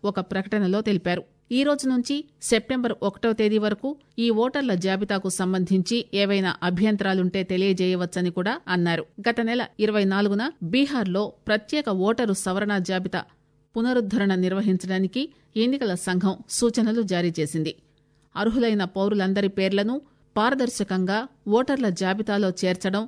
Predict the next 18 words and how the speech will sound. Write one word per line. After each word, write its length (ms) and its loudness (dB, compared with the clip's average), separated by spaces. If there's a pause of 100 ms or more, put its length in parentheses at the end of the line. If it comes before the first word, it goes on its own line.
(260)
దీని 240 2
ముఖ్య 300 -2
ఉద్దేశం. 480 0 (300)
బీహార్లో 600 2 (180)
చివరిసారిగా 720 0 (400)
ఎన్నికల 420 0
సంఘం 400 0 (380)
రెండు 280 0
వేల 180 0 (160)
మూడు 200 2
సంవత్సరంలో 640 0 (380)
ఓటర్ల 400 0
జాబితా 460 -2
సవరణ 400 -2 (280)
నిర్వహించింది. 640 -2 (360)
ఎలాన్ 340 0
మస్క్ 360 -2
నేతృత్వంలోని 800 0